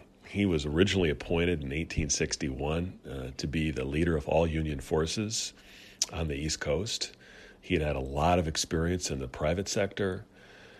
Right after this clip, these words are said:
He was dashing. He looked good. He looked the part. If you were to pick what a general would look at, you would pick this guy. It turns out he was <laughs> not a very good general.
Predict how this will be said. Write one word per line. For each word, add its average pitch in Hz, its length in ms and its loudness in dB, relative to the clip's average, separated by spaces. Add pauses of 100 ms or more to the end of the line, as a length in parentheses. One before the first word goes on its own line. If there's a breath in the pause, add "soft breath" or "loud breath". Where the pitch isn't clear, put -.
He 85 160 0
was 65 240 -6
dashing. 92 640 2
He 73 220 -2
looked 67 440 -6
good. 98 340 0
He 95 360 2
looked 82 580 2 (240)
the 64 100 0
part. - 520 -2
If - 180 -4
you 131 100 4
were 170 80 2
to 120 80 4
pick - 400 2
what 73 120 2
a 69 60 -2
general 76 460 2
would 65 140 -2
look 73 280 2
at, 107 320 6 (520 loud breath)
you 87 380 8
would 92 180 8
pick 85 380 2 (140)
this 71 480 0
guy. - 380 0 (680 loud breath)
It - 100 -2
turns 202 320 8
out 120 260 12
he 104 100 6
was - 320 0
<laughs> - 0 -
not - 180 -2
a - 60 -2
very 50 300 4
good 95 220 2
general. - 540 2